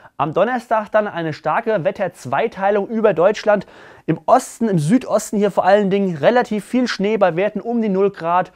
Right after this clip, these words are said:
und Schneehöhen selbst in tiefen Lagen zwischen fünf bis zehn Zentimeter sind möglich. Nach Norden hin dagegen etwas milder mit Werten bis zu sechs Grad. Hier teilweise Regen, teilweise Schneeregen.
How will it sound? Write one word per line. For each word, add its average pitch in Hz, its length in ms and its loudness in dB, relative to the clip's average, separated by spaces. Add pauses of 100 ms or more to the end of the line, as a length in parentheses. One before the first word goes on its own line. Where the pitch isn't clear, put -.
(240)
und 160 240 -4
Schneehöhen 202 560 -2
selbst 175 240 -4
in 160 80 -6
tiefen 214 360 -8
Lagen 175 360 0
zwischen 160 240 -6
fünf 233 300 -4
bis 180 200 -6
zehn 202 300 -2
Zentimeter 202 480 -2
sind 156 160 -4
möglich. 214 420 0 (360)
Nach 175 200 2
Norden 185 320 6
hin 226 160 0
dagegen 196 340 0
etwas 185 400 0
milder 208 300 4
mit 156 180 -2
Werten 180 220 4
bis 175 180 -2
zu 151 120 -4
sechs 175 340 -4
Grad. 185 320 0 (240)
Hier 202 200 0
teilweise 160 560 0
Regen, 185 340 0
teilweise 143 500 -2
Schneeregen. 123 680 -2